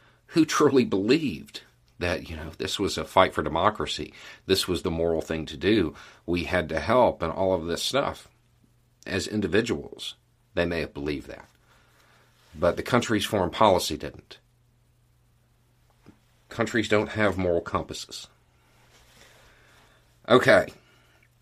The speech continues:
So that's the, the outset. That's what happened in the beginning. Now,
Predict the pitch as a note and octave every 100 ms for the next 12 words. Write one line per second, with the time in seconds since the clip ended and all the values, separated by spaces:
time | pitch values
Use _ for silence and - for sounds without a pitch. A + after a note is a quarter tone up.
0 | _ _ _ _ - A2+ A2 F2+ A#2 D#3
1 | - - A#2 F#2+ E2 - - _ _ _
2 | _ _ _ F#2+ E2+ G2 G2 - C2+ -
3 | - _ _ _ - F2+ F#2+ F#2 F#2 E2
4 | D#2 D2+ C#2+ D2+ C#2+ - - _ _ _
5 | _ _ _ _ _ _ _ _ _ -
6 | G2 G2 F#2 F2